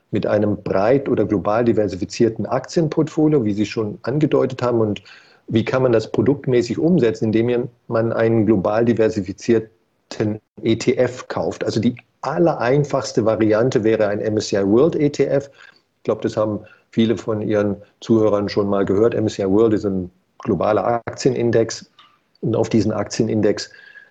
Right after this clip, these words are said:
äh, gibt es in Deutschland, äh, ich glaube, so an die fünfzehn oder mehr E T Fs. E T Fs sind Investmentfonds, die einen Aktienindex replizieren, also Indexfonds, könnte man auch sagen.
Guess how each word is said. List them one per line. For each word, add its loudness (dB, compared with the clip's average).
äh, 0
gibt 0
es -2
in -4
Deutschland, 0
äh, 0
ich -8
glaube, 2
so 0
an 0
die 4
fünfzehn 0
oder 0
mehr 2
E 2
T -2
Fs. -2
E 2
T 0
Fs -2
sind 0
Investmentfonds, -2
die 0
einen -2
Aktienindex -2
replizieren, 0
also -2
Indexfonds, 0
könnte -4
man -4
auch 0
sagen. -2